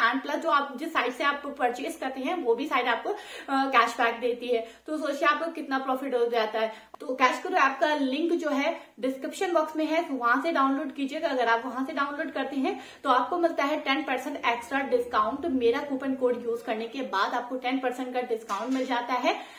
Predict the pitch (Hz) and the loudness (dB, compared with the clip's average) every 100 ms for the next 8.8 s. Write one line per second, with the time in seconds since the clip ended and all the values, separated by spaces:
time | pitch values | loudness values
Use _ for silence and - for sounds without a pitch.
0 | - 254 277 294 302 - 403 294 294 269 | 4 6 6 4 -2 0 6 8 8 8
1 | 254 247 269 294 285 247 233 262 269 262 | 6 6 -2 -2 0 0 0 0 -2 -2
2 | 269 247 208 311 311 285 285 277 285 220 | -2 -2 -2 -2 -4 -4 0 0 0 -2
3 | 214 254 254 233 339 330 262 330 - - | -2 -2 0 0 0 0 0 -2 -6 -12
4 | - 233 226 247 226 226 233 254 320 320 | -4 -2 0 0 0 0 -4 -4 -2 -2
5 | 302 294 311 320 269 247 226 254 330 311 | -2 -2 0 0 0 0 0 -2 -2 -2
6 | 285 269 294 302 311 320 339 240 233 349 | -2 -4 -4 -6 0 4 4 4 0 -4
7 | 330 302 262 269 269 311 254 226 226 233 | -4 -4 -4 -6 -4 -2 2 2 2 -4
8 | 339 - 226 233 226 226 233 | -6 -2 -2 0 -2 -2 -4